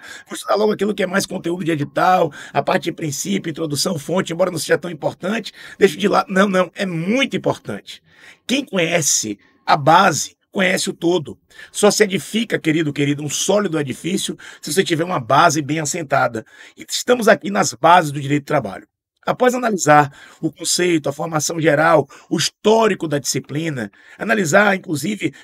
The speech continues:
como se deu essa construção histórica do direito do trabalho até a reforma trabalhista, após ana-, analisar a forma da sua aplicação, da sua interpretação, nós agora vamos nos debruçar sobre dois outros pontos igualmente valiosos:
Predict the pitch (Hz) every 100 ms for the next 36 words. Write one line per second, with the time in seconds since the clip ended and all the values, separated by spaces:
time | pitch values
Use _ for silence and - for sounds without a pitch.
0 | _ 220 254 208 151 170 240 - - -
1 | 190 - - 208 156 233 240 208 190 -
2 | 165 180 - 147 147 151 - - - 208
3 | - 208 233 190 - 180 151 139 151 127
4 | 131 - _ _ _ _ - 160 254 233
5 | 226 202 190 208 170 196 190 - 185 185
6 | 175 - - - 165 151 143 147 151 151
7 | 143 160 151 139 139 151 139 135 143 135
8 | 139 139 _ _ - - 175 170 165 220
9 | 160 175 165 160 170 160 170 160 - 156
10 | 175 151 165 - - 160 147 - - -
11 | - 214 202 185 170 151 160 151 139 135
12 | 139